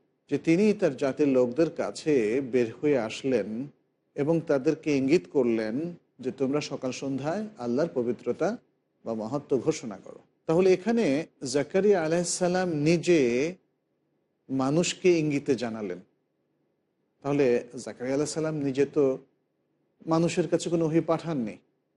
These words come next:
এ হচ্ছে ওহির আরেকটা অর্থ, যে সংকেতে মানুষকে কিছু জানানো। তিনি যেহেতু কথা বলছিলেন না, তিনি ইশারা দিয়ে মানুষকে আল্লাহর তাসবিহ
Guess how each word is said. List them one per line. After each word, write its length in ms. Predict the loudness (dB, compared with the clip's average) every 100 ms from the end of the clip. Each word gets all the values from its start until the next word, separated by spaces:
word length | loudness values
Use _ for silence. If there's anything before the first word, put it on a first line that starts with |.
| _ _ _ _ _ _ _
এ 100 | 2
হচ্ছে 300 | 2 2 2
ওহির 240 | 2 0 -2
আরেকটা 380 | 0 2 2 0
অর্থ, 300 | -2 -2 -8 -8
যে 240 | -2 -2 -2 -8 _ _
সংকেতে 840 | -10 -6 -6 -2 -2 2 2 2
মানুষকে 680 | -2 -6 -8 -10 -2 0 0 -8 _ _ _
কিছু 240 | -6 -6 -8
জানানো। 400 | -8 -10 -18 -20 _ _ _ _
তিনি 180 | -6 0
যেহেতু 280 | 2 2 2
কথা 220 | -2 2
বলছিলেন 480 | 2 2 0 -6 -6
না, 220 | -4 -4 -4 _ _ _ _ -6
তিনি 140 | -4
ইশারা 300 | -4 -2 -2
দিয়ে 220 | 2 2
মানুষকে 560 | 2 -2 -6 0 0 0 _ _ _ _ _ -4
আল্লাহর 300 | 0 0 0
তাসবিহ 380 | -6 -2 0